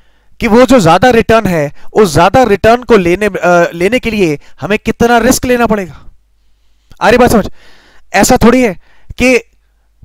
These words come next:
हमने कहा कि हाई risk, हाई return, but इसका मतलब ये नहीं है कि हाई return के लिए मैं इतना ज्यादा risk ले लूं कि मेरी company कल बंद हो जाए।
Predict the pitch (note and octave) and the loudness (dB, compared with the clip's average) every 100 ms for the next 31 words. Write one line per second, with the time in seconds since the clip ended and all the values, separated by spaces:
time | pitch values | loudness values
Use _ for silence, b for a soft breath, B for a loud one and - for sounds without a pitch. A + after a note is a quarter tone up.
0 | - E3+ A#3+ A#3 A#3 B3+ B3+ - F3+ A3+ | -6 -4 -2 2 2 2 -2 -4 0 2
1 | C4 D4+ - - - - _ _ - A#3 | 4 2 0 -8 -20 -20 _ _ -2 2
2 | D#4 D4+ B3 - b b b b b B3+ | 2 0 -6 -10 b b b b b 0
3 | C4+ - C#4+ C#4+ C#4 D4 D4+ E4 D#4+ C4+ | 0 2 0 2 0 0 0 0 0 0
4 | - G#3+ D#4 C#4 C#4 C#4+ D4 C#4+ D4 D4+ | 2 2 4 2 2 2 0 0 0 2
5 | B3 D4 E4 D4+ D#4 C#4+ C#4+ C#4 C#4 C#4 | 2 2 2 4 2 2 0 2 4 4
6 | G#3 G#3 - - C4+ C4+ C#4+ D#4 C4 B3+ | 4 0 -10 -4 0 2 2 2 0 0
7 | D4+ D#4 D4 D4 D#4+ D#4+ C#4+ | -2 0 2 4 4 4 2